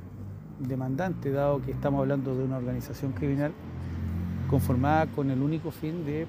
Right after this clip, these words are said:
poder cultivar, eh, comercializar, distribuir cantidades significativas de cannabis sativa, principalmente aquí en el Valle de la Concagua. Eh, es un, un, el segundo elemento que también es importante destacar, que la comercialización de este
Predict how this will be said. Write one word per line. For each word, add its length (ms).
poder 640
cultivar, 540
eh, 300
comercializar, 760
distribuir 560
cantidades 400
significativas 680
de 120
cannabis 280
sativa, 400
principalmente 640
aquí 120
en 80
el 100
Valle 140
de 60
la 60
Concagua. 360
Eh, 380
es 240
un, 400
un, 80
el 200
segundo 360
elemento 500
que 80
también 280
es 40
importante 460
destacar, 380
que 260
la 100
comercialización 680
de 120
este 640